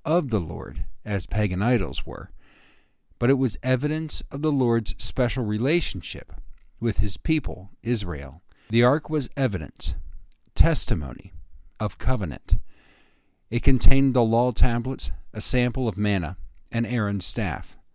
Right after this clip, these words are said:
It was where Moses and Joshua had spoken with the Lord in the wilderness. Philistines were plagued by it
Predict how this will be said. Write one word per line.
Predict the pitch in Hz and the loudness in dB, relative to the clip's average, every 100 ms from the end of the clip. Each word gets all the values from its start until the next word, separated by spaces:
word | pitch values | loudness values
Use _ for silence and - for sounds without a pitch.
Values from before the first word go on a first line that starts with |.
| _ _ _ - | _ _ _ -6
It | 139 | -2
was | 147 120 | 0 2
where | 131 135 | 2 2
Moses | 127 135 143 107 95 | 2 4 4 2 -4
and | 95 | -4
Joshua | 117 113 110 - 101 | -2 -2 -2 -2 -4
had | 95 - | -4 -6
spoken | - 131 127 135 | -2 -2 -2 -4
with | 120 | -6
the | 131 | -4
Lord | 127 117 98 | -2 -2 -2
in | 95 | -4
the | 95 | -4
wilderness. | 107 104 90 76 - - - - _ _ _ _ _ _ _ | -4 -4 -6 -2 -2 -2 -14 -20 _ _ _ _ _ _ _
Philistines | - 170 135 - 92 87 87 | 0 2 0 2 0 0 -6
were | 92 | -4
plagued | - 131 123 82 | -2 0 0 -2
by | 85 71 | -6 -6
it | 52 | 6